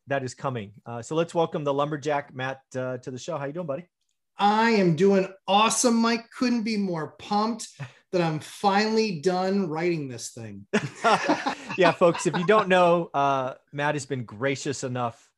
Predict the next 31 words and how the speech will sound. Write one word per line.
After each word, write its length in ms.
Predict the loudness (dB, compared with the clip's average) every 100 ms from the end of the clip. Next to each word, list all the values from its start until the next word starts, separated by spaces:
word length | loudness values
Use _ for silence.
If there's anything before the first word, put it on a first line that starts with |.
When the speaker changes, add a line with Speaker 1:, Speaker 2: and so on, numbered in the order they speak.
| _
Speaker 1:
to 180 | -8 -6
reach 300 | -6 -4 -4
out 240 | -4 -6
and 100 | -12
say 160 | -10 -8
he 80 |
wants 220 | -6 -8 -10
to 80 |
be 80 | -10
a 40 | -10
part 240 | -6 -6
of 60 | -6
the 60 |
course. 420 | -10 -10 -10 -12 -20 _ _ _ _
Uh, 160 | -18 -18
he 420 | -18 -14 -12 -12 -14
is 140 | -16 -10
obviously 400 | -10 -10 -12 -12
a 60 |
big 200 | -10 -12 -12
fan 240 | -12 -10
of 60 | -12
house 260 | -6 -6 -4
hacking. 380 | -6 -8 -12 -12
That 100 | -12
is 140 | -12
his 160 | -16 -12
expertise, 680 | -12 -12 -14 -12 -8 -8 -10
which 180 | -12 -8
I 200 | -8 -8
have 240 | -10 -14